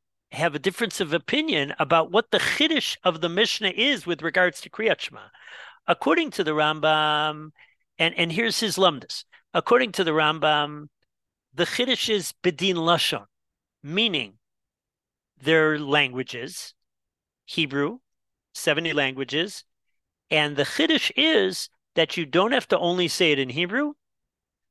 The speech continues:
You can say it in one of the other Lashonot, but it's a Lashon, and it's gotta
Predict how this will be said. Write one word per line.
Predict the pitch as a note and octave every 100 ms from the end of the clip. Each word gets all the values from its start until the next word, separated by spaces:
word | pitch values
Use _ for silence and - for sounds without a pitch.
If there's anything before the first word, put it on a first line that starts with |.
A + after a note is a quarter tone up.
| _
You | F3+
can | - G3+
say | - D3+ D#3+
it |
in | G3
one | F3+ F#3+
of | F#3+
the | F#3+
other | F#3+ G3 F#3+ F#3 _ -
Lashonot, | E3+ - C#4+ D#4+ C#3+ - - _ _ _ _ _ _ _ -
but | E3
it's | E3 -
a |
Lashon, | F3+ F#3 C#4+ - E3+ D#3+ F#2+ - _ _ _
and | E3 D#3
it's | D3+
gotta | - D3+ E3